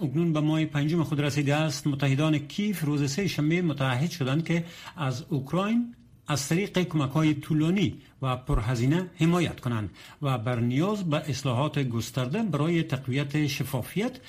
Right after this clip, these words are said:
و مبارزه با فساد توافق کردند. بر اساس بیانیهٔ دفتر سارنوالی ملی ضد تروریسم، مقام‌های فرانسوی روز سه شنبه پنجاه و یک زن و کودک را از مناطقی که قبلاً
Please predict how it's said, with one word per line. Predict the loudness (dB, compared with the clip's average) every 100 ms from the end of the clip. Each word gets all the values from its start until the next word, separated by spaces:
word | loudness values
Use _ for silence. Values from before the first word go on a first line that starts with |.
| -20 -4
و | -2 2
مبارزه | 0 2 2 2 2
با | 2 0
فساد | 0 -2 -2 -4 -4
توافق | -2 0 -2 -4 -4
کردند. | -2 -2 -4 -8 -18 -20 -20 -20 -20 -4
بر | 0 0
اساس | 2 0 2
بیانیهٔ | 2 2 4 4 4 4 4
دفتر | 2 -2 0 0 2 0
سارنوالی | 0 0 0 2 2 4 4
ملی | 4 2 2 4 4 2
ضد | 2 2 2
تروریسم، | 0 0 2 4 4 2 2 -6 -18 -2
مقام‌های | 0 2 2 4 6 4
فرانسوی | 2 2 2 2 2 4
روز | 4 2 2
سه | 2
شنبه | 2 2 2 2 0
پنجاه | 2 2 2 2
و |
یک | 4 2 0
زن | 0 0 2
و | 2 0
کودک | 0 0 0 2
را | 0 0 -6 -16 -10 0
از | 0 0 -4 -4
مناطقی | -2 0 0 -2 0 0
که | 2 0
قبلاً | 0 -2 0 2 4 4 2